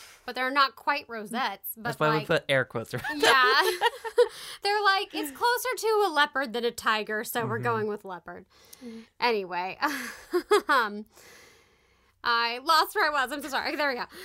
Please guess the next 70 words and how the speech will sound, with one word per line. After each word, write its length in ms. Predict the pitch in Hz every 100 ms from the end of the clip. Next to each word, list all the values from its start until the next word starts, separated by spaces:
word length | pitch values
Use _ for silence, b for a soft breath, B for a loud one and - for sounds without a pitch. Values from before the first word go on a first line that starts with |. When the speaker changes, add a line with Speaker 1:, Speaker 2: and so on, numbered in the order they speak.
| B
Speaker 1:
The 80 | 294
leopard 340 | 294 320 392 302
part. 180 | 339 -
Oh, 40 |
I 120 | 214
said 160 | 208 202
that 80 | 180
part. 180 | 202 -
Okay, 200 | 247 220
so 100 | 240
the 80 | 294
snow 240 | - 311
leopard 240 | 330 381
is 80 | 370
the 140 | 269 254
only 240 | 254 330
one 120 | 302
of 60 | 302
the 60 |
big 180 | 240 247
cats 300 | 254 247 226
that 120 | -
does 180 | 220 262
not 340 | 269 262 311 440
have 460 | 381 415 415 233 202
the 100 | 262
ability 360 | 233 254 240
to 80 | 226
roar, 480 | 240 294 240 202 202 b _
but 160 | 233
rather 320 | 202 240 247 285
makes 300 | 254 240 247
a 100 | 247
high-pitched 680 | 220 220 208 - 214 - 202
yowl. 380 | 214 202 175 -
So 160 | - 269
then 160 | 285 269
why 220 | 214 240
is 100 | 220
it 80 | 214
even 160 | 214
a 60 | 196
big 180 | 190 180
cat? 200 | 180 -
Isn't 160 | 240 294
that 140 | 269
their 100 | 240
whole 300 | - 285 247
stupid 800 | - - - - 311 269 294 277
reason 580 | 240 254 277 254 254 269
for 120 | 254
classifying 500 | 240 247 254 254 247
big 200 | 226 226
cats 320 | 233 226 226 220
and 120 | 226
nothing 260 | 214 233
to 60 | 226
do 160 | 202 202
with 120 | 208
size, 360 | 214 185 190
is 120 | - 214
that 100 | -
they 80 |
can 140 | 208 226
roar, 360 | 196 202 202
but 220 | 208 220 135
this 60 |
Speaker 2:
My 180 | 151 180
Speaker 1:
one 140 | 220
can't? 340 | 214 214 208